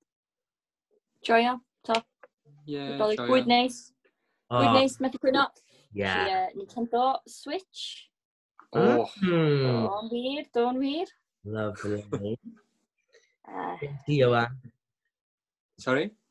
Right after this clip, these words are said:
Speaker 3: Unrhyw beth exciting wedi digwydd?
Speaker 2: Yym, oedd braw fi 'di mynd lawr at Cario de fel wythnos gynt, achos,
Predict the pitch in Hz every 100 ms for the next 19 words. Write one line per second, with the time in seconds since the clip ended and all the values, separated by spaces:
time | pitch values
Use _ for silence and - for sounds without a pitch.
0 | _ 143 143 151 156 151 - 147 143 151
1 | 151 151 143 139 147 147 _ _ _ _
2 | _ _ _ _ _ _ _ - 165 202
3 | 220 226 226 220 - _ _ _ _ _
4 | - 156 - 156 165 156 151 143 143 143
5 | 131 - 131 135 127 113 110 104 107 110
6 | 110 - 113 110 - _ - 113 101 117
7 | - 101 101 101